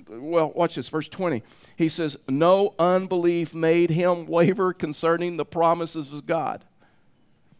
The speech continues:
In other words, the hopeless situations, the things that he was wa-, walking through, he didn't even waver about what God had told him, about his word. But,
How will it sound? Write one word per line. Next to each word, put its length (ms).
In 120
other 160
words, 160
the 140
hopeless 380
situations, 880
the 80
things 320
that 100
he 80
was 140
wa-, 280
walking 360
through, 320
he 160
didn't 220
even 500
waver 500
about 280
what 240
God 220
had 120
told 300
him, 180
about 240
his 140
word. 400
But, 600